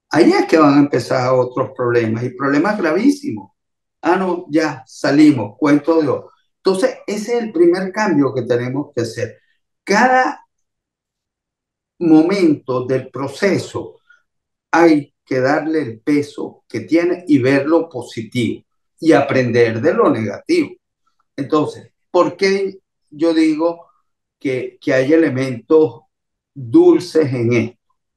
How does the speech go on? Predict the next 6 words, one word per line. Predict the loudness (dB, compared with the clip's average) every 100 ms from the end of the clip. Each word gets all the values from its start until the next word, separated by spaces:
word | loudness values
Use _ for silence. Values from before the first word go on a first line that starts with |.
| _ _ _ _ -16
Ok. | -14 -14 -18 _ -20 -20 _ _ _ _
Uno, | 4 4 2 -8 _ _ _ _ _ _ -6
la | -4
oposición | -2 -4 -6 -4 -4 -4
se | -2 -2
unió. | -2 -8